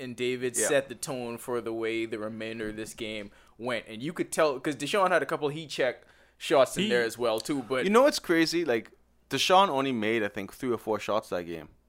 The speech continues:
Speaker 3: He made his early. It's like
Speaker 2: But
Speaker 3: with him.
Speaker 2: he made them when they counted. Like, he made timely baskets. Like that.
Speaker 1: Yeah.
Speaker 2: That's what it is. Like, like you said, the heat check. It's like he made a basket in the first quarter.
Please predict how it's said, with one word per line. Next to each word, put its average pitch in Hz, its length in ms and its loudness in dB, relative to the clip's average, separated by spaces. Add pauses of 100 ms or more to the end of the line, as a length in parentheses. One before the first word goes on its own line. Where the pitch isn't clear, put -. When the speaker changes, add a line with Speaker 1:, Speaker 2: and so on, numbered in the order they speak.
(160)
Speaker 3:
He - 160 -6
made 214 180 10
his 208 160 6
early. 160 380 8
It's 170 120 8
like 226 140 12
Speaker 2:
But 180 140 12
Speaker 3:
with 240 80 12
him. 277 120 10
Speaker 2:
he 196 80 6
made 175 360 8
them 160 160 6
when 131 160 6
they 120 100 6
counted. 127 460 6
Like, 101 140 2
he 156 120 -2
made 147 300 2
timely 127 480 2
baskets. 98 580 2
Like 87 200 -2
that. 113 140 2
Speaker 1:
Yeah. - 80 -8 (220)
Speaker 2:
That's 151 240 8
what 151 140 6
it 107 120 0
is. 113 220 4
Like, 113 180 0 (300)
like 123 80 2
you 127 60 0
said, 127 140 4
the 117 60 2
heat 139 160 -4
check. 127 280 4
It's 127 160 -2
like 123 200 2 (300)
he 190 160 -2
made 147 320 6 (140)
a 107 80 0
basket 113 380 6
in 127 80 -2
the 110 60 -4
first 120 300 0
quarter. 104 400 0